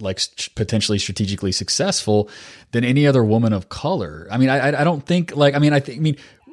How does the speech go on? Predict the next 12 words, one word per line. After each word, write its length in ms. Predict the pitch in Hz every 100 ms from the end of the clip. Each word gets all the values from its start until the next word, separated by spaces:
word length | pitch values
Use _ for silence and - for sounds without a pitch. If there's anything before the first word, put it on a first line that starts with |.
| _ _ _ _ -
w-, 540 | 123 - - 143 202
yeah, 60 | 240
I 120 | 156
mean, 120 | 160
I 40 |
just 200 | 156 151
wanna 140 | 185 139
fi-, 120 | 196
like, 200 | 185 170 - -
we 140 | 190
can 300 | 208 185 139 - - 135
certainly, 960 | 127 - 147 208 202 170 160 135 117